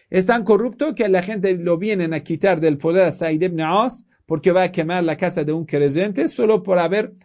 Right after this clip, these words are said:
eh, comido el día Eid al-Fitr. Porque Said ibn As no lo acepta, lo va a quemar en la casa de él. Entonces la gente como Maliki Ashtar vienen y lo quitan del poder,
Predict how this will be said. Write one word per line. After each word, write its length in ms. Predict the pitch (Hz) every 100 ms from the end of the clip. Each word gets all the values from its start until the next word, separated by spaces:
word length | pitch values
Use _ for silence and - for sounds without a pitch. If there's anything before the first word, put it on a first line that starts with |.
| _ _ -
eh, 200 | 143 143 139
comido 500 | 156 160 196 233 220
el 180 | 165
día 320 | 147 208 190 190
Eid 240 | 190 175 175
al-Fitr. 460 | 170 160 135 - - _ _
Porque 380 | 139 147 160 131
Said 280 | 143 147
ibn 180 | 175 180
As 180 | 185 180
no 100 | 160
lo 100 | 165
acepta, 460 | 151 214 214 254 214
lo 120 | 180
va 80 | 175
a 60 |
quemar 220 | 170 165
en 80 | 170
la 80 | 160
casa 280 | 196 190 190
de 180 | 208 294
él. 160 | 277 _ _ _ _ _ _
Entonces 460 | 190 196 269 269 240
la 140 | 208
gente 360 | 214 240 190 170
como 220 | 196 190
Maliki 380 | 170 160 156 196
Ashtar 360 | 151 - 170
vienen 400 | 165 240 254 262 196
y 80 | 170
lo 160 | 151
quitan 320 | 208 196 180
del 180 | 156 147
poder, 500 | 160 175 254 277 -